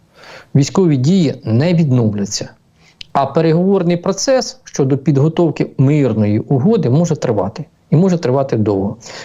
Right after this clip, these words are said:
Мирна угода може бути не підписана взагалі, бо вона буде довго-довго готуватися. Військові дії не будуть відновлюватися. Україна буде існувати юридично на міжнародній арені як повноцінний суб'єкт, як д-, суверенна держава, але яка не контролює всі території.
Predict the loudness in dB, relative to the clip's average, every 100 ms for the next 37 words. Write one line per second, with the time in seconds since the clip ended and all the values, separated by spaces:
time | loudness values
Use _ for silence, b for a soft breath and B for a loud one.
0 | B 2 2 2 2 0 0 0 0 -2
1 | -2 -2 0 2 0 0 0 0 0 0
2 | 0 2 2 2 0 -4 -10 _ B B
3 | 0 2 2 2 2 2 2 2 2 2
4 | 2 2 0 -2 -2 -2 -4 -6 -6 -10
5 | B B B -2 0 0 2 2 2 2
6 | 2 0 0 0 2 2 2 0 -2 -2
7 | -2 0 0 2 2 2 0 -2 -2 -2
8 | 0 -2 -2 -4 _ _ _ -20 -6 0
9 | 2 2 0 0 -2 0 2 2 2 0
10 | 0 0 2 2 2 2 0 -2 0 0
11 | 0 0 0 0 0 2 0 -2 _ B
12 | B B 0 2 2 0 0 0 2 2
13 | 0 0 0 0 2 0 0 0 0 0
14 | 0 -2 0 0 0 -2 -4 -4 -4 -2
15 | -2 -4